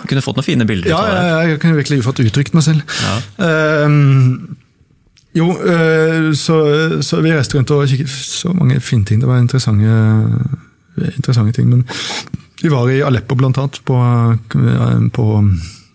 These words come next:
Speaker 2: på, um, Citadellet der, eh, og var i Palmyra.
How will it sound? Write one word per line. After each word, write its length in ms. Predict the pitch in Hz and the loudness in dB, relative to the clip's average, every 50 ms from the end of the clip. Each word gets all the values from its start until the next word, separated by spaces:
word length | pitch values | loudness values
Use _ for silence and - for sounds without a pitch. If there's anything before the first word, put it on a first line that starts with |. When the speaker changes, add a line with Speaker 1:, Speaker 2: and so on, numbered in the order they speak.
| 302 - _ _ _ _ _ _ _ _ _ - - | -16 -16 _ _ _ _ _ _ _ _ _ -12 -8
Speaker 2:
på, 140 | 120 110 107 107 104 104 | -6 -4 -2 -2 0 0
um, 140 | 101 101 98 92 90 82 - - _ _ _ _ _ _ _ - - - - | 0 0 0 0 -4 -6 -10 -14 _ _ _ _ _ _ _ -20 -20 -16 -10
Citadellet 560 | - - - 120 - 131 117 107 101 120 123 | -8 -8 -6 -4 -2 -2 -2 -2 0 0 0
der, 160 | 120 127 - - - - - - - - - - - - - _ - | 0 -2 -4 -8 -14 -20 -20 -20 -20 -20 -20 -20 -20 -20 -20 _ -4
eh, 120 | 165 143 139 | -2 -2 0
og 120 | 143 135 | 2 0
var 120 | 135 131 | 0 0
i 80 | 135 - | 0 -2
Palmyra. 400 | - 151 147 127 110 113 180 190 | 0 2 2 4 2 2 2 0